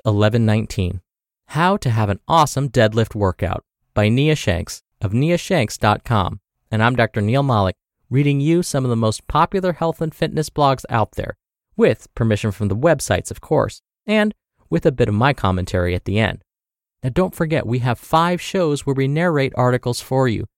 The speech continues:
Just search for Optimal Living Daily wherever you're hearing this to find all of them.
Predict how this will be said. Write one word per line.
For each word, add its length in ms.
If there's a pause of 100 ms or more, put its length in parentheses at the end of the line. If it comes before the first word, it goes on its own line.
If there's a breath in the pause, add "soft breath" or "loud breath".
(280)
Just 240
search 240
for 300
Optimal 440
Living 360
Daily 420 (120)
wherever 380
you're 180
hearing 300
this 220
to 140
find 240
all 180
of 80
them. 220